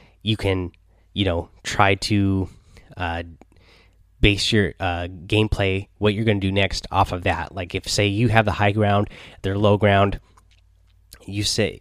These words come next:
and you say, like, "Okay, if I was them, I might be trying to build out, or I might be turtling up right now," you know,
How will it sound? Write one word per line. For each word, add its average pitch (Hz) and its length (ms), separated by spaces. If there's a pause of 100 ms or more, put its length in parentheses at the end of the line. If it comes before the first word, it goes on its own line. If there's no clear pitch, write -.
(120)
and 98 260
you 95 80
say, 98 280
like, 98 200
"Okay, 107 240
if 92 100
I 131 200
was 107 220
them, 104 300 (600)
I - 180
might 120 200
be 113 100
trying 101 280
to - 80
build 98 360 (240)
out, 135 300
or 107 140
I 98 40
might 98 180
be 95 100
turtling 101 460
up 127 220
right 120 160
now," 117 420 (400)
you 104 140
know, 87 260